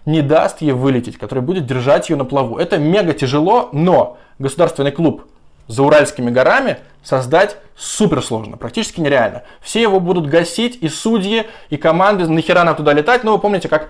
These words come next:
ска Хабаровск залетал в высшую лигу чемпионата России.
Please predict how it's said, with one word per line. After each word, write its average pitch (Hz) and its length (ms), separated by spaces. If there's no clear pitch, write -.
ска - 260
Хабаровск 143 500
залетал 123 640
в 107 140
высшую 127 280
лигу 127 140
чемпионата 107 380
России. - 440